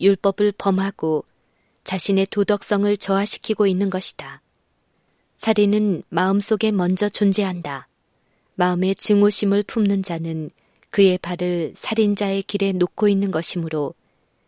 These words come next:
그의 예물을 하나님께서는 몹시 싫어하신다. 유대인들은 보복 정신을 길렀다. 그들은 로마인들을 증오함으로 심한 독설을 내뱉었으며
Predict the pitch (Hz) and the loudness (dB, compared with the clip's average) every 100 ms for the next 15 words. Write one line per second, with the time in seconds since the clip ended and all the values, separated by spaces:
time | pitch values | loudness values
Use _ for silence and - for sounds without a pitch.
0 | _ - 202 190 185 170 170 170 165 160 | _ 0 4 4 2 0 0 -2 -4 -4
1 | 147 _ _ - 214 190 180 - 170 180 | -6 _ _ -4 0 2 0 -2 -2 -2
2 | 170 180 165 180 - - 202 - 214 202 | -2 -2 0 0 0 -2 0 0 -2 -2
3 | - 175 147 - - _ _ _ _ _ | -2 -2 -8 -14 -18 _ _ _ _ _
4 | _ _ _ _ _ _ _ _ _ _ | _ _ _ _ _ _ _ _ _ _
5 | - 196 214 202 196 196 208 196 - _ | -2 2 2 2 0 0 0 0 -4 _
6 | _ - 214 214 214 - 190 185 - 196 | _ 0 2 4 2 0 -2 0 0 -2
7 | 202 - 196 185 - 143 127 - _ _ | -2 -2 -2 -2 -8 -14 -14 -20 _ _
8 | _ _ _ _ _ _ _ _ _ _ | _ _ _ _ _ _ _ _ _ _
9 | _ - 208 202 214 220 202 190 202 214 | _ 0 2 2 2 0 2 4 4 2
10 | 214 202 202 214 - 202 190 202 185 170 | 0 0 0 -2 0 0 2 0 -2 -2
11 | 160 156 - _ - - 202 190 190 196 | -2 -2 -6 _ -10 -2 0 0 0 -2
12 | - - 196 196 165 170 190 - 175 - | -2 0 0 0 0 0 -4 -6 -8 -6
13 | 165 156 151 | -6 -6 -10